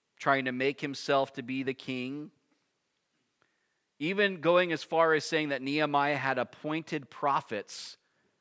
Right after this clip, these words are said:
to proclaim him as the king of the Jews. And then Sanballat trying to blackmail Nehemiah with these lies as he threatened to report these false accusations to King Artaxerxes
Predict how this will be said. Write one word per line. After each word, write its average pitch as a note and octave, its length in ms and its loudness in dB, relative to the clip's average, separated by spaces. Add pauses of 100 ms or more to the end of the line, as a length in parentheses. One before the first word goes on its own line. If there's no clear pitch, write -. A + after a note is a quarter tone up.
(460)
to D3+ 120 -4
proclaim D3 680 -4
him D3 220 -4
as B2 200 -4
the A#2+ 80 -10
king C#3 340 -8
of A#2+ 100 -10
the A2+ 80 -8
Jews. G#2+ 760 -10 (960)
And C#3+ 120 -2
then F3 200 -2
Sanballat E3 640 4
trying D3+ 340 -2
to C3+ 80 -4
blackmail C3+ 840 0
Nehemiah C3 600 -2
with B2 200 -8
these A#2+ 240 -8
lies B2 500 -2
as A#2 140 -6
he A#2+ 100 -8
threatened C#3 600 -6
to C3+ 100 -6
report A#2+ 800 -6 (400)
these C3+ 420 -6
false C3+ 420 0
accusations A#2+ 880 -4
to C3+ 240 -6
King A#2 400 -8 (160)
Artaxerxes A2+ 920 -6